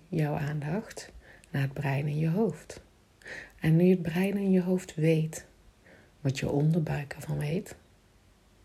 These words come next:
wat je hart ervan weet. Wat weet je hoofdbrein nu?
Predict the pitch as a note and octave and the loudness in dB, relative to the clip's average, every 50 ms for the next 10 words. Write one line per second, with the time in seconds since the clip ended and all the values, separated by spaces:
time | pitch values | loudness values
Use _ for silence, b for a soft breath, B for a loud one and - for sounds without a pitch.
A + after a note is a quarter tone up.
0 | B B B B B B B B B B B B B B - D#3+ D3 - - D3+ | B B B B B B B B B B B B B B -4 -4 -2 0 0 0
1 | C#3+ C3+ C3 C#3 E3 E3 - - - F3 D#3+ - C#3+ C#3+ D3 D3+ D#3 D#3+ D#3+ - | 0 2 0 0 -2 -4 -4 -6 -6 -6 -4 -4 -4 -4 -2 -2 -2 -4 -4 -6
2 | - - - - _ _ _ _ _ _ _ _ _ _ _ _ _ _ _ _ | -12 -16 -18 -20 _ _ _ _ _ _ _ _ _ _ _ _ _ _ _ _
3 | _ _ _ _ _ _ _ _ _ B B B B B B B B B B B | _ _ _ _ _ _ _ _ _ B B B B B B B B B B B
4 | B B B _ _ _ _ _ _ _ _ _ _ _ _ _ _ _ _ _ | B B B _ _ _ _ _ _ _ _ _ _ _ _ _ _ _ _ _
5 | _ _ _ _ _ _ - C#3+ C#3+ C#3 D3+ D3+ D3 D3+ - - - C#3+ C#3 C#3 | _ _ _ _ _ _ 0 2 4 4 4 4 4 2 -4 -6 -2 -2 0 0
6 | C#3 C#3 - - C#3 C3+ B2+ C#3 C3+ C3+ - - - - D3+ - D#3+ D3+ D3 C#3 | -2 -4 -2 -2 0 0 2 0 -2 -2 -4 -8 -12 -16 -12 -8 -6 -6 -4 -4
7 | C#3 C#3+ C#3 | -4 -4 -4